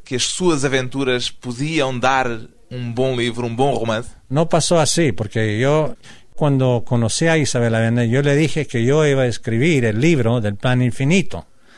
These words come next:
Speaker 2: Y luego ella me dijo, "Déjame hacerlo yo, yo lo hago mejor." Pues, ¿quién quiere pelear con eso, eh?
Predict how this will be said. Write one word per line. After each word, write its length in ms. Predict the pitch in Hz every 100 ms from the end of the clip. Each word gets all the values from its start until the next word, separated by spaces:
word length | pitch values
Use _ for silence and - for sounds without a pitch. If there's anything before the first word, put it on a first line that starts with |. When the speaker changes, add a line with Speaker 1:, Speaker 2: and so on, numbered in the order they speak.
| - -
Speaker 2:
Y 140 | 120
luego 360 | 131 160 160 127
ella 240 | 151 190
me 180 | 175 131
dijo, 400 | 120 117 139 131
"Déjame 460 | 120 139 - 160 143
hacerlo 420 | 123 - 143 139
yo, 180 | 143 190
yo 160 | 117 117
lo 120 | 123
hago 160 | 123
mejor." 500 | 123 117 - 127 - - - - - - - -
Pues, 200 | 113 -
¿quién 160 | 143
quiere 220 | 135 147
pelear 360 | 139 123 127 135
con 160 | - 147
eso, 300 | 156 - 98
eh? 160 | 175